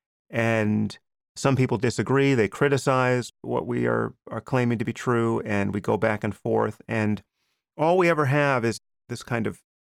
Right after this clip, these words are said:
ever-expanding horizon line of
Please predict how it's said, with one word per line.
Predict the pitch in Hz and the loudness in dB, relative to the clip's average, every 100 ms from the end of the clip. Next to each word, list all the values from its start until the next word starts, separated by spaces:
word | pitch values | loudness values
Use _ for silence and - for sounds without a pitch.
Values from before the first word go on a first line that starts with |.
| _ | _
ever-expanding | 143 147 135 - 127 120 117 110 | -2 2 0 0 0 2 2 2
horizon | 101 117 110 110 123 127 110 98 | 0 0 2 2 2 0 0 0
line | 95 95 95 95 | 0 0 -2 -4
of | - 107 104 101 92 | -4 -2 -2 -2 -8